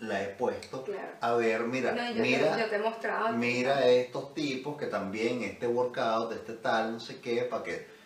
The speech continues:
Speaker 1: y, pana, por supuesto, o sea, eso es lo que pasa cuando tú tienes confianza plena en una pareja.
Speaker 2: Exacto.
Speaker 1: Tú no temes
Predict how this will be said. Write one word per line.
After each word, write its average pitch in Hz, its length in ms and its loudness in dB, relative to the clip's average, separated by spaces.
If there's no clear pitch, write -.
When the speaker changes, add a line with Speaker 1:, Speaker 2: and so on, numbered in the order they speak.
Speaker 1:
y, 104 300 -10
pana, 196 280 -6
por 160 120 0
supuesto, - 680 -4
o - 40 -8
sea, - 420 0
eso - 760 0
es 113 160 -4
lo 147 80 0
que - 80 -2
pasa - 280 0
cuando 107 220 -6
tú 127 140 -10
tienes 139 420 -6
confianza 117 480 -4
plena 135 240 -2
en 92 80 -8
una 82 180 -8
pareja. - 400 -4
Speaker 2:
Exacto. 220 540 -10
Speaker 1:
Tú - 340 0
no 120 420 -2
temes - 640 -4